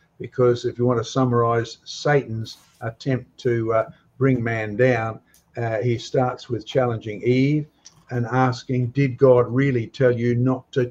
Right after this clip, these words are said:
touch this tree?" Right? Uh, "not to eat from this tree, the tree of the knowledge of good and evil." And if you think about it, Eve should have come up with one reaction.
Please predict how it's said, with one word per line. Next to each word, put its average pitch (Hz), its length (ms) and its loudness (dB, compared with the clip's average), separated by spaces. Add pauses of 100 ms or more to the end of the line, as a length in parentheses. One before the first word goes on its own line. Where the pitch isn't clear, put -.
touch - 400 -4
this - 240 -6
tree?" 131 400 0 (480)
Right? 120 340 0 (280)
Uh, 120 160 -4
"not 127 260 0
to 127 120 -4
eat 151 220 -2
from 117 220 -6
this 110 200 -8
tree, 120 260 0
the 113 100 -8
tree 123 220 2
of 117 80 0
the 117 80 -6
knowledge 113 340 -4
of 110 60 -10
good 113 140 -2
and 110 120 -4
evil." 120 400 0 (300)
And 123 280 -2 (160)
if 139 220 -4
you 127 80 0
think 156 280 0
about 120 340 4
it, 123 180 2 (960)
Eve 165 320 2
should 151 240 -2
have 110 280 -4
come 143 200 -2
up 131 160 -2
with 131 160 0
one 135 240 2
reaction. 135 600 -2